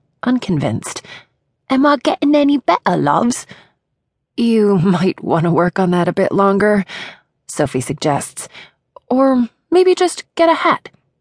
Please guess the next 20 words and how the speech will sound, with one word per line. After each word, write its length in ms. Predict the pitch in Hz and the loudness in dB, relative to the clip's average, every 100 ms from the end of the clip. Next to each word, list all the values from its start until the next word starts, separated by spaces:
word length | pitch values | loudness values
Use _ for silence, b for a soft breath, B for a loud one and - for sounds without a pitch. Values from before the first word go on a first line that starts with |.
| _ | _
They 80 | - | -2
wear 200 | 277 262 | 2 4
a 60 | 165 | 4
lot 180 | 147 147 | 2 -2
of 80 | |
hats 320 | - 147 - 165 | -2 -4 -4 -4
in 60 | |
the 140 | 143 139 | -2 -2
U 20 | |
K, 280 | 139 170 175 | -2 -2 -2
don't 240 | 233 233 240 | 0 -2 2
they?" 240 | 330 349 B B B B _ _ _ _ _ _ _ _ | 0 0 B B B B _ _ _ _ _ _ _ _
"Oh, 260 | 403 359 196 | 2 2 2
holy 400 | 202 427 339 208 | 2 2 2 2
shit, 360 | - - 480 - | -2 0 -2 0
I 100 | 311 | 0
am 160 | 427 262 | 2 2
getting 260 | 277 262 | 2 2
a 60 | 294 - | 0 0
fascinator!" 720 | 539 554 - 156 147 110 - | 0 0 0 0 0 -2 -4